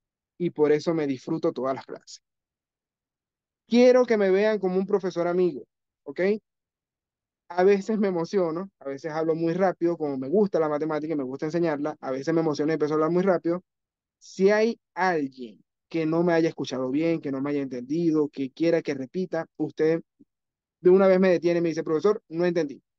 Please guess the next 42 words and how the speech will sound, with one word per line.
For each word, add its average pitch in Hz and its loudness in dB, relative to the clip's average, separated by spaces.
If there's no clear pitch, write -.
O 190 4
cualquier 196 0
cosa, 165 -4
"Profesor, 202 0
no 196 0
sé, 185 0
ladró 175 0
el 226 -4
perrito 220 -2
y 202 0
no 190 -4
lo 202 -2
escuché 180 -8
bien. 160 -10
¿Pu-, 196 -2
puede 226 4
repetir?". 214 -2
Yo 139 -6
voy 156 0
a 165 -2
repetir 156 -2
las 190 0
veces 151 -4
que 151 -6
sea 139 -6
necesario, 139 -10
¿ok? 139 -2
Si 190 4
no 180 8
me 180 6
entendieron, 170 4
si 165 -2
no 151 0
me 156 -2
escucharon, 156 -2
si 147 2
falló 151 -2
por 156 0
algún 143 -4
motivo 151 -2
el 147 2
internet, 147 -6